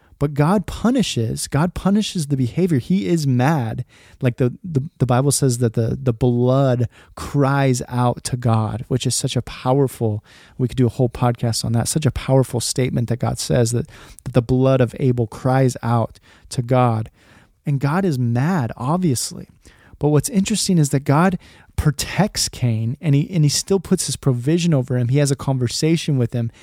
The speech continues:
and he's not just trying to correct for the sake of good behavior, like, "Hey, I'm mad at you. Here's the punishment. You better never kill again."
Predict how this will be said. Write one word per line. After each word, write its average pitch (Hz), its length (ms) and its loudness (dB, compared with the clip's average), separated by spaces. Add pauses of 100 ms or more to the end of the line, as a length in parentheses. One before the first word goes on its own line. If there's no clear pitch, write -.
(240)
and 139 140 0
he's 139 180 2
not 165 280 2
just - 260 -2
trying 160 280 0
to 135 180 0 (360)
correct 131 580 0
for - 180 0
the 127 100 4
sake - 300 0
of 120 140 0
good 123 160 2
behavior, 120 420 2
like, 110 180 -4
"Hey, 151 160 2
I'm 117 200 0
mad 147 220 2
at 143 180 0
you. 123 220 2 (260)
Here's 151 220 0
the - 100 0
punishment. 135 560 0
You 147 80 2
better 127 240 2
never 120 380 2
kill 120 280 -2
again." 110 520 0